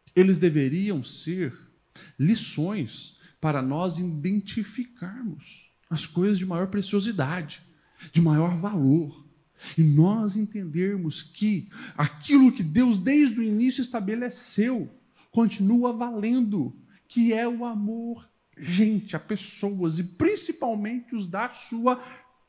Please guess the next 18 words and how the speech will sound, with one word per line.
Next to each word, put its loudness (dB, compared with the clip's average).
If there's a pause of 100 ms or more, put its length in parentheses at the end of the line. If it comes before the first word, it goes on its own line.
(200)
casa. -8 (1500)
Que 2
nós 0
possamos -6 (460)
levar 6
isso -2
muito -4
a -8
sério. -12 (520)
E 0
todos -2
os 0
dias -2
nos -6
posicionarmos -4
nessa -8
terra, -4
visando, 0